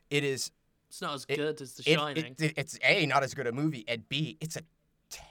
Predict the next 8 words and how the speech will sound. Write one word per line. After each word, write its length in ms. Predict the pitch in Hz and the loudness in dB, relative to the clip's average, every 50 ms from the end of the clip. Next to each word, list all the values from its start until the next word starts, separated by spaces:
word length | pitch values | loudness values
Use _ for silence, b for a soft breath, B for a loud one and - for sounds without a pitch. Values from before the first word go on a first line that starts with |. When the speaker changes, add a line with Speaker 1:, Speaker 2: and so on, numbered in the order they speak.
| - - | -20 -12
Speaker 1:
terrible, 800 | - - 214 294 262 160 123 101 104 117 104 101 95 95 95 - - - | -4 0 4 4 6 4 4 0 -4 -6 -8 -6 -6 -6 -8 -10 -4 0
like, 400 | 120 104 101 82 - - - _ _ _ _ _ _ _ _ _ - 98 - | 0 0 0 -2 -8 -16 -20 _ _ _ _ _ _ _ _ _ -20 -8 -4
game 360 | 127 123 156 247 269 226 156 | -2 0 0 0 0 -2 -2
design. 640 | - 110 92 98 101 98 95 82 69 65 64 - - _ _ _ _ _ _ _ _ _ _ _ _ _ _ _ _ _ _ _ _ - 175 | -2 -4 -8 -8 -8 -8 -8 -8 -12 -14 -18 -20 -20 _ _ _ _ _ _ _ _ _ _ _ _ _ _ _ _ _ _ _ _ 0 2
Speaker 2:
It 140 | 190 214 214 | 2 2 2
would 180 | 226 190 202 | 0 -2 -2
make 200 | 202 202 - - 208 | -2 -2 0 0 -2
an 140 | 180 180 | -4 -4